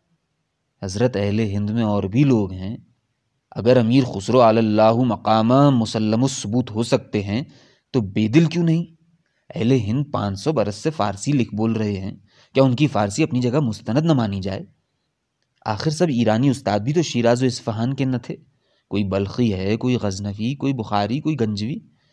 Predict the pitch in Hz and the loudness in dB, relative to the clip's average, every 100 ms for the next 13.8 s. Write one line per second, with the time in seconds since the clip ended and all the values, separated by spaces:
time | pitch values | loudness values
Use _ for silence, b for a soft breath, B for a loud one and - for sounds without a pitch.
0 | _ _ _ _ _ _ _ _ _ _ | _ _ _ _ _ _ _ _ _ _
1 | _ - 156 180 123 120 127 135 175 156 | _ 2 4 4 4 2 4 6 8 8
2 | 151 160 160 170 135 143 151 147 156 143 | 4 4 2 4 8 8 8 8 8 6
3 | 131 165 160 135 151 160 - 117 117 160 | 4 4 4 4 4 0 0 -2 0 2
4 | 127 139 139 127 - 156 113 107 113 135 | 4 6 6 2 -2 0 2 2 4 4
5 | 143 143 104 104 127 123 104 107 139 113 | 2 0 0 0 2 2 0 -2 -4 -2
6 | 104 101 98 - 139 104 82 101 - - | 0 0 0 -2 -2 -2 -4 -8 -10 -20
7 | - _ _ _ _ _ _ - 156 185 | -20 _ _ _ _ _ _ 0 6 6
8 | 175 170 175 180 180 185 120 - 110 - | 6 4 6 8 8 8 4 -4 -12 -20
9 | _ _ _ _ _ _ _ _ _ _ | _ _ _ _ _ _ _ _ _ _
10 | 185 175 151 170 180 196 160 190 160 147 | 4 4 6 6 6 6 6 8 8 8
11 | 165 185 175 135 131 120 143 143 120 113 | 6 8 8 6 4 4 4 4 2 0
12 | 110 120 123 135 - 123 104 101 104 139 | 0 0 0 0 2 2 2 2 2 2
13 | 165 107 104 113 131 107 110 160 | 0 -2 -2 -2 -2 -6 -4 -6